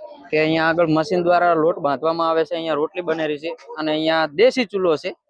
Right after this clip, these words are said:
કોઈ ગેસ ઉપર નથી. અહીંયા આગળ ત્રણ ભાઈઓ રોટલી બનાવી રહ્યા છે,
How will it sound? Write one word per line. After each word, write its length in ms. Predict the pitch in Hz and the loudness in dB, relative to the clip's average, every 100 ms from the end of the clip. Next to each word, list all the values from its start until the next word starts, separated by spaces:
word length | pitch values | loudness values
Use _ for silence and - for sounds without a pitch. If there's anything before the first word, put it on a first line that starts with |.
| - | -4
કોઈ 160 | 196 175 | -2 2
ગેસ 180 | 208 202 | 0 0
ઉપર 220 | 214 220 | -2 -2
નથી. 300 | 214 202 196 - _ _ _ _ _ _ - - | -2 -4 -8 -12 _ _ _ _ _ _ -20 -6
અહીંયા 240 | 170 180 180 | -2 0 0
આગળ 180 | 185 175 | -2 -2
ત્રણ 260 | 180 175 | -2 -2
ભાઈઓ 240 | 143 160 180 | 0 2 4
રોટલી 320 | 170 202 202 | 2 0 0
બનાવી 340 | 180 175 170 165 | 0 2 2 4
રહ્યા 200 | 156 147 | 2 0
છે, 80 | 180 | -4